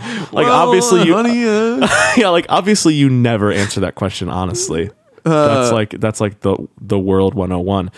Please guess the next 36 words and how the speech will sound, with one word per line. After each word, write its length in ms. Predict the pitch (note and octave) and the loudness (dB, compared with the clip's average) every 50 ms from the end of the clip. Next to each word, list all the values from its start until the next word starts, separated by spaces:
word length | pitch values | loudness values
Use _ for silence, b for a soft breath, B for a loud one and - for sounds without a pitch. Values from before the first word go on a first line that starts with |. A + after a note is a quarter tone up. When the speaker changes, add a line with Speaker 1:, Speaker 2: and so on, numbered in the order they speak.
| B B B B B B | B B B B B B
Speaker 1:
But, 140 | - C#3+ B2 | -4 -2 0
like, 260 | D3+ D#3 D3 - - | 0 0 -2 -2 -4
at 120 | D3 D3 - | -8 -8 -6
the 40 | - | -8
same 280 | - - C#3 C3 C#3+ | -6 -4 -2 -2 -2
time, 240 | C#3+ D3 C#3+ D#3 D3 | -2 -2 -2 -2 0
there's, 240 | C3 C3 B2 A#2 - | 0 0 0 -2 -2
there's 240 | - A2+ A#2+ A#2+ A2+ | -2 -2 -2 0 0
that 180 | B2 A#2+ - | 0 -2 -2
part 220 | - - A2 A2+ A2+ | -2 -2 0 0 0
of 80 | A2 | 0
me 100 | A2 A2 | 0 -2
that 180 | G#2 F#2+ G2 - | -2 -2 -2 -4
is 140 | F#2 F2+ F2+ | -4 -4 -6
in 120 | F2+ F2+ | -6 -8
such 280 | F2+ - - F#2 - - | -6 -6 -6 -6 -6 -8
strife 380 | - - - F2+ F2 F2 - - | -8 -6 -4 -4 -4 -6 -6 -8
over 160 | E2+ E2+ F2 | -8 -8 -6
that, 240 | E2+ F2 F2 F2 - - | -6 -6 -6 -6 -6 -8
because 500 | G2+ G2+ - - G#2 F#2+ F#2+ F#2 - b b b b b b b b b b b b b b b b _ | -10 -8 -4 -4 -4 -4 -4 -6 -8 b b b b b b b b b b b b b b b b _
what 340 | - - A#2 A#2 A#2 A#2 B2+ | -8 -6 -2 0 0 2 2
if, 220 | B2 B2 A#2+ - - _ _ | 0 -2 -2 -8 -16 _ _
what 260 | - A2 G#2+ A#2 A#2+ | -4 -2 0 0 0
if 140 | C3 C3 - | -2 -2 0
there 120 | - A#2 | 0 0
was 140 | A2 A2 G#2 | 2 2 0
a 60 | G#2+ | 0
better 260 | F#2+ G2 F#2 F#2+ G2+ F#2+ | -2 -2 -2 -2 -2 -2
dress 320 | F2 - F#2 F2+ F#2+ - | -2 -2 -4 -4 -4 -6
that 160 | - E2 - | -10 -12 -8
didn't 240 | - F2 E2 - - | -6 -6 -6 -6 -8
make 200 | - D#2+ E2 - | -12 -12 -12 -12
her 80 | - - | -12 -12
look 200 | - - - - | -10 -12 -12 -14
as 120 | - - - | -14 -16 -14
fat? 280 | - - - - - | -12 -12 -14 -14 -16